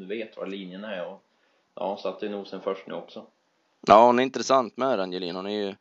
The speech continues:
Speaker 2: sex år. Erik vann ju med henne i, eh, på Färjestad i september också. Så att han har,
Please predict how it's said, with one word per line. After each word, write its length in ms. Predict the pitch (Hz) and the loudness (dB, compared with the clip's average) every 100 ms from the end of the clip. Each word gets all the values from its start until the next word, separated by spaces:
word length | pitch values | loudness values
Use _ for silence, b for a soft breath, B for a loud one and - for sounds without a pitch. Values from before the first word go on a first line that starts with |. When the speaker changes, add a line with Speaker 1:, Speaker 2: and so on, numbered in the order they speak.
| b b b | b b b
Speaker 2:
sex 440 | - 110 104 - 117 | 0 0 0 -2 -4
år. 280 | 104 98 90 - | -2 -4 -6 -14
Erik 360 | - 107 104 - | -10 -6 -6 -4
vann 200 | 110 107 | -4 -4
ju 80 | |
med 200 | 107 104 104 | -6 -6 -6
henne 340 | 98 98 95 | -6 -8 -8
i, 360 | 69 95 95 87 | -8 -8 -6 -6
eh, 1200 | 85 76 67 - - - - - - - - - | -4 -6 -8 -10 -12 -12 -12 -10 -12 -14 -16 -2
på 120 | 117 | 0
Färjestad 600 | 120 117 107 - 156 117 | 6 8 6 4 0 0
i 120 | 104 | -4
september 540 | 95 - - 120 127 92 | -8 -8 -2 -2 -2 -10
också. 220 | 90 - | -12 -16
Så 60 | 90 | -14
att 100 | - | -12
han 140 | 107 | -10
har, 100 | 101 | -12